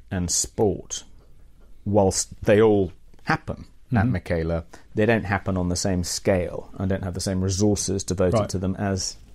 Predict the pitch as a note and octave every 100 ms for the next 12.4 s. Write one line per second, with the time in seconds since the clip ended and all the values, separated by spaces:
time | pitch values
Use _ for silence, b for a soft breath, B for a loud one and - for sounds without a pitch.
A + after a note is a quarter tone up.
0 | - - - F#2+ F2 F2 F2 - F#2 F2
1 | F2 F#2+ F#2 F#2+ F#2 F2 G#2 G2 - G1+
2 | - b b b b b G2 G2 G2 G2
3 | - G2+ G2 F#2+ F#2+ F#2+ F#2 - G2 F#2+
4 | F#2 F2+ b b b - - A2 C#3 -
5 | A#2 A#2 B2+ C3+ B2+ F2+ D#2 - F#2 -
6 | - - - - - - - - - -
7 | - G2+ F#2 - G2 F#2 F#2 - - -
8 | - F#2 F2+ F2+ - - - G#2 - -
9 | - - G2 - F#2+ F#2 F#2+ F#2 F2+ F2+
10 | F2+ F2 F2 - G2 - F#2+ - - -
11 | - - A2 F2+ - G2 F#2 - - -
12 | G#2+ - -